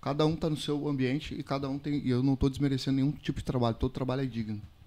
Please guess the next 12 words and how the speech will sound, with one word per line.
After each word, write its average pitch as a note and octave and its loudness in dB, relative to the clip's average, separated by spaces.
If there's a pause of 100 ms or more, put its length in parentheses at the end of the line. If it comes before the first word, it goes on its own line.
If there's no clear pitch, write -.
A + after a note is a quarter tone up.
(300)
A B2 0
empregada C3+ 8
de D3+ -4
limpeza C3+ -2 (400)
pode A#2+ 0
ser B2 0
enfermeira A#2+ -2 (100)
e - -16
pode C3 -4
se - -8
tornar C#3 2
médica. B2+ -2